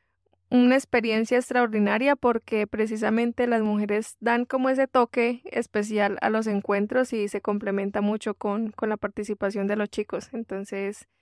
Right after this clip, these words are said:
por supuesto, si hay alguna oyente que se quiere unir a nosotros,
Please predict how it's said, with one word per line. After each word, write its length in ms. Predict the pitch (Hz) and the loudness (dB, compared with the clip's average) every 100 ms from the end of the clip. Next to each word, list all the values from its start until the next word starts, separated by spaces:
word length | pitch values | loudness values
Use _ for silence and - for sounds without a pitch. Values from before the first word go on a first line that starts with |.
| _ _ | _ _
por 160 | 233 226 | -6 -4
supuesto, 500 | 214 - 214 - 269 | -6 -4 -6 -4 -6
si 220 | 240 214 202 - | -4 -4 -4 -4
hay 180 | 202 | -2
alguna 560 | 208 214 214 214 214 214 | -2 -2 -2 0 0 0
oyente 460 | 208 226 226 214 214 | 0 0 -2 -4 -4
que 120 | 214 | -6
se 120 | 208 | -6
quiere 240 | - 202 | -4 -2
unir 200 | 208 214 | 0 0
a 80 | 220 | 0
nosotros, 640 | 214 214 208 247 269 - | 0 -2 -2 0 0 -2